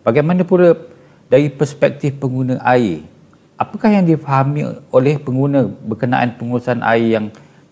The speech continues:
cekap itu sendiri? Kalau kita lihat daripada S A J bersungguh-sungguh macam nak ya, kan? Tapi bila tiba kamu dengar, apa sebenarnya yang, yang pengguna secara simple, pengguna, pengguna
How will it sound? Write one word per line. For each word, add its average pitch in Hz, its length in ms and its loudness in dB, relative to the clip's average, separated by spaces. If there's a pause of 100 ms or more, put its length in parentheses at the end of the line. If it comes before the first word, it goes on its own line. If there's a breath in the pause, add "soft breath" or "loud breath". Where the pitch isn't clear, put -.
cekap 123 320 -2
itu 107 160 -8
sendiri? 92 400 -12
Kalau 104 240 -8
kita 131 80 -4
lihat 123 280 -2
daripada 117 200 0
S 110 160 -2
A 123 80 -2
J 123 160 -4
bersungguh-sungguh 123 560 -8
macam 117 160 -8
nak 120 160 -2
ya, 123 160 0 (880 loud breath)
kan? 127 180 0 (380 loud breath)
Tapi 147 400 -2
bila 135 240 -2
tiba 135 320 -4
kamu 135 320 -6
dengar, 143 160 -2
apa - 160 0
sebenarnya 135 640 -2
yang, 185 160 -4 (400)
yang 131 220 0 (260)
pengguna 139 640 -4
secara 131 400 -8
simple, 131 640 -2 (320 loud breath)
pengguna, 120 320 -2
pengguna 113 260 -4